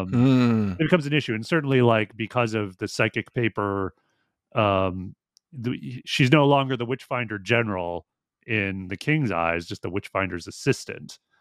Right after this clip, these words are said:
Speaker 2: which it, it's kind of an interesting thing in terms of, like, how the psychic paper works, 'cause that's not really helping.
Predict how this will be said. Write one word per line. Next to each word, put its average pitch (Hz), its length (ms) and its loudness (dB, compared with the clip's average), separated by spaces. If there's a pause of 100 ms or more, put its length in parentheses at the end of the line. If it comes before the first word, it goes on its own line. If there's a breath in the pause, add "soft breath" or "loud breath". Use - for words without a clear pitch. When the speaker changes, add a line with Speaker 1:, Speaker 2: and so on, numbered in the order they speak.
(520 soft breath)
Speaker 2:
which 107 460 0
it, 117 160 0
it's - 240 -4
kind 196 180 4
of 156 80 -2
an 147 60 -4
interesting 147 500 -8
thing 127 300 0
in 113 100 -2
terms 110 300 -4
of, 101 120 -6
like, 101 180 -4
how 117 120 0
the 110 120 -2
psychic - 400 -2
paper 143 260 2
works, 92 300 -8
'cause 110 140 -12
that's 120 200 -4
not 113 140 0
really 98 180 -4
helping. 98 520 -4